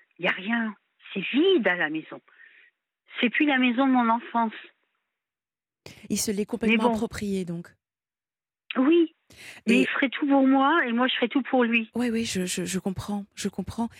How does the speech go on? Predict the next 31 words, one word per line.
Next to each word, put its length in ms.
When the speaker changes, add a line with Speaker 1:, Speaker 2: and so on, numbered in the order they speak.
Speaker 2:
Est-ce 140
que, 140
est-ce 160
Speaker 1:
Mais, 60
Speaker 2:
que 60
vous 300
Speaker 1:
et 80
Speaker 2:
Oui, 120
Isabelle, 440
est-ce 140
que 60
Speaker 1:
Pardon. 80
Speaker 2:
vous 120
pensez, 560
euh, 140
enfin, 180
moi, 180
je 80
le 100
pense, 380
que 240
ce, 180
ce, 580
ce, 200
ce 300
côté 280
très 300
maniaque 380
de 80
votre 280
frère 460